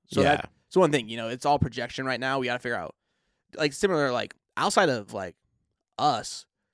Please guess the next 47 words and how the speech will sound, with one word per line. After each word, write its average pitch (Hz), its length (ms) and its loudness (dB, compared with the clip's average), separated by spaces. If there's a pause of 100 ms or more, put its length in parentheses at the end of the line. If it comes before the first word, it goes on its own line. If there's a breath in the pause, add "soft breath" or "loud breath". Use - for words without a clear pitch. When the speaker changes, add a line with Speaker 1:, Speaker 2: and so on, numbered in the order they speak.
(360)
Speaker 1:
there 143 100 4
wasn't 175 180 8
a - 20 4
whole 160 100 6
lot 117 80 6
of 110 40 -2
talk 131 200 6
about 117 180 0
Dameon 117 340 -6
Pierce 120 360 -4
before 113 480 -2
last 113 360 -4
year's 107 240 -8 (400)
N 120 160 0
F 110 140 -6
L 117 140 -2
draft. 143 340 -2 (500)
And 143 120 0
then, 127 100 -2
like, 120 220 -4 (360)
you 135 140 -4
know, 113 100 -4
as 131 160 -4
we 135 60 -2
got 151 180 4
into 107 60 -8
training 147 260 -2
camp, 107 260 -6
all 123 120 0
of 131 40 -6
a - 20 -4
sudden 127 120 -2
all 131 120 -2
this 117 200 -8 (440)
fantasy 139 340 -4
buzz 104 220 -6
started 101 320 -6 (120)
coming 123 240 -8
around, 98 240 -6
and 107 100 -8
we're 98 80 -6
like, 98 120 -14
"Dude, 143 140 -2
we 131 100 0
were 156 100 4
on 107 100 -4
this, 101 220 -10